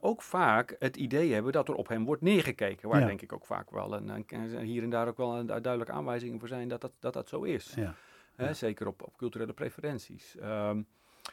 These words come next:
Speaker 1: en dat, dat schept die af-, ja, dat is dus een grote drijvende kracht achter dat wantrouwen.
Speaker 2: Het is de arrogantie
Speaker 1: Of in ieder
Speaker 2: van
Speaker 1: geval
Speaker 2: de macht,
Speaker 1: Ja.
Speaker 2: van de hogeropgeleide.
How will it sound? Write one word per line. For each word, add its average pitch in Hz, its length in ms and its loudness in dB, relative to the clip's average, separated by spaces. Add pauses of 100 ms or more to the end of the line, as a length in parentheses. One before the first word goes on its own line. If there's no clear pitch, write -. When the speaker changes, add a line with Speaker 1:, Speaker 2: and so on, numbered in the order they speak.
(240)
Speaker 1:
en 131 320 4
dat, 175 260 8
dat 190 240 8
schept - 280 6
die 135 200 -4
af-, 208 240 4 (140)
ja, 131 180 8
dat 175 220 6
is 131 120 4
dus 135 160 2
een 127 140 6
grote 160 480 6
drijvende 123 420 8
kracht 170 320 2
achter 147 300 2
dat 101 160 4
wantrouwen. 214 540 4
Speaker 2:
Het 151 160 2
is 160 140 6
de 175 80 4
arrogantie 185 800 6 (680)
Speaker 1:
Of 170 160 4
in 160 60 2
ieder 185 160 10
Speaker 2:
van 160 100 10
Speaker 1:
geval 143 60 6
Speaker 2:
de 147 100 10
macht, - 420 2 (540)
Speaker 1:
Ja. 165 560 8
Speaker 2:
van 151 260 6
de 147 100 10
hogeropgeleide. 160 1120 8